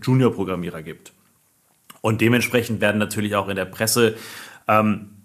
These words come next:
Themen und, und Stimmen lauter, die etwas düstere Thesen, ähm, raushauen. Zum Beispiel der Ford-Chef und C E O Jim Farley oder auch der C E O von Anthropic, ähm, Dario Amodei, sagen ganz offen, sie können sich vorstellen, dass in absehbarer Zeit bis zur Hälfte aller Bürojobs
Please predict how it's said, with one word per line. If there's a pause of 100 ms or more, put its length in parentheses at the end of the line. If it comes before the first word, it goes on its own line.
(580)
Themen
und,
und
Stimmen
lauter,
die
etwas
düstere
Thesen,
ähm,
raushauen.
Zum
Beispiel (480)
der
Ford-Chef
und
C
E
O
Jim
Farley
oder
auch
der
C
E
O
von
Anthropic, (320)
ähm,
Dario
Amodei,
sagen
ganz
offen,
sie
können
sich
vorstellen,
dass
in
absehbarer
Zeit
bis
zur
Hälfte
aller
Bürojobs